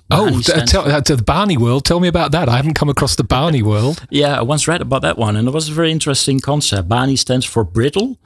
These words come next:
Speaker 1: Yeah.
Speaker 2: Like some systems, they look very tough from the outside, but they're very brittle from
Speaker 1: Yeah.
Speaker 2: the inside. They're close to a breakdown.
Speaker 1: Yeah.
Speaker 2: Um, and it's also not an uncertain world, and people don't feel uncertain. They
Speaker 1: Mm.
Speaker 2: feel anxious.
Speaker 1: Okay.
Speaker 2: They feel worried. They feel concerned about what's happening.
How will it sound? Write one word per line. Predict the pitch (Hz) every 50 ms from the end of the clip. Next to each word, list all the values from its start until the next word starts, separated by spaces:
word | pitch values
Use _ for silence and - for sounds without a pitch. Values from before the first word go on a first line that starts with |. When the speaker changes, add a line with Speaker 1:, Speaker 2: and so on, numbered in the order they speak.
| _ _ -
Speaker 1:
Yeah. | - 107 104 110
Speaker 2:
Like | 120 127 -
some | - - 175 160
systems, | - - 220 214 - - - 117 107 95
they | 120 117
look | 113 123 139 131 -
very | - 131 120 117
tough | - - - 156 143
from | - - 127
the | 123 120
outside, | 113 117 135 123 - - 98 92 107 -
but | - 120
they're | 117 131 131 117
very | 113 131 123 123
brittle | 98 87 - 117 131 127 110 98 92 92 - _ _ _
from | - - 110
Speaker 1:
Yeah. | 117 117
Speaker 2:
the | 107
inside. | 123 135 - - 98 92 98 101
They're | 101 107 104 104 101 - _ _ _ _ _ _ _
close | - 131 147 165 156 -
to | - 117 110
a |
breakdown. | 92 90 117 - 131 - - - - - - -
Speaker 1:
Yeah. | - 127 110 104 - - - - - - - _ _
Speaker 2:
Um, | - 127 127 127 127 131 127 - - _ -
and | - 131
it's | 139 131 -
also | 165 170 - - 143 139 135 - - _ _
not | - 127 139 151 - - -
an | 139 -
uncertain | - 120 120 - - 196 208 190 - 120 110 101
world, | 101 98 90 101 107 -
and | 117 104
people | - 135 - - 120
don't | 107 123 127 123 -
feel | - 135 113 -
uncertain. | 110 110 - - 139 143 139 - 95 95 98 107 110
They | 123 120
Speaker 1:
Mm. | 110 98
Speaker 2:
feel | 101 101 - -
anxious. | 120 123 120 - - - 101 - - - - - - - _
Speaker 1:
Okay. | 139 147 143 - - 110
Speaker 2:
They | 101
feel | 101 117 107 110
worried. | 113 123 135 135 110 95 101 98
They | 104
feel | - - 139
concerned | - - 117 107 - - 151 143 131 117 95
about | 92 98 98 98
what's | 101 - -
happening. | - - - - 90 82 85 90